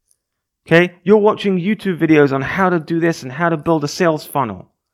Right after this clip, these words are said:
You are a rising star. And you have a message to give. But guess what?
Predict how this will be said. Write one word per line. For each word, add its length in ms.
You 540
are 400
a 60
rising 640
star. 520
And 220
you 140
have 600
a 60
message 420
to 100
give. 300
But 140
guess 280
what? 340